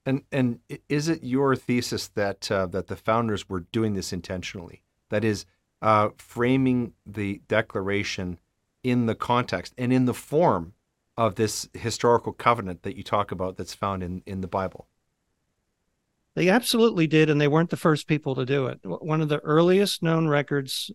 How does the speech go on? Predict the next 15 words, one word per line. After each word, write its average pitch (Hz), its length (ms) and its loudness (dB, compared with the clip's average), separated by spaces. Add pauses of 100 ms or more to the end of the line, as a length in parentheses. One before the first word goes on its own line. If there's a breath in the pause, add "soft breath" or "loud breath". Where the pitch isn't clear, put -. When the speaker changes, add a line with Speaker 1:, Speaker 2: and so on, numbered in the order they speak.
Speaker 2:
uh, 139 140 -6
to 143 140 -4
do 147 200 2
it 131 100 0
that 131 120 -2
most 139 300 0
historians 180 540 0
recognize 143 720 -2 (300)
is 151 200 0
the 156 100 0
Pilgrim 170 460 4
Landing 147 400 2
in 131 100 0
sixteen 131 540 -4
twenty. 127 360 -2